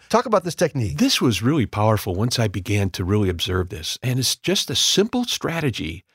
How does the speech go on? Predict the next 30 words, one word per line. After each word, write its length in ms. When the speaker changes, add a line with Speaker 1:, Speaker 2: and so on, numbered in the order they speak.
Speaker 2:
Look 300
for 160
quotation 520
marks. 420
Nobody 380
ever 140
told 280
me 160
to 120
do 180
that 240
when 120
I 60
was 220
in 120
Bible 420
interpretation, 760
Bible 280
study 280
methods. 540
Look 260
for 140
quotation 520
marks. 400
The 80
reason 380
being 320
is 320
biblical 360
authors 580